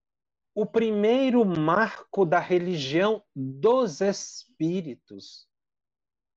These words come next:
em bases de sabedoria e amor, a refletir o Evangelho sob a inspiração de nosso Senhor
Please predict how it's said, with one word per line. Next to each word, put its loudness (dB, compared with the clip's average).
em 2
bases -2
de -2
sabedoria 0
e -2
amor, 0
a 0
refletir 2
o 2
Evangelho 0
sob -2
a 2
inspiração 0
de -4
nosso 0
Senhor 0